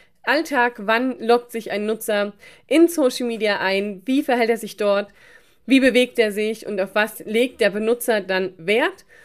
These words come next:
Und wenn du die erste Folge noch nicht gehört hast, dann mach jetzt Stopp.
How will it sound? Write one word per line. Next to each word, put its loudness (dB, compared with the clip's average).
Und 0
wenn 4
du -4
die -4
erste -2
Folge 2
noch -2
nicht -8
gehört 2
hast, -2
dann 0
mach -2
jetzt -2
Stopp. -2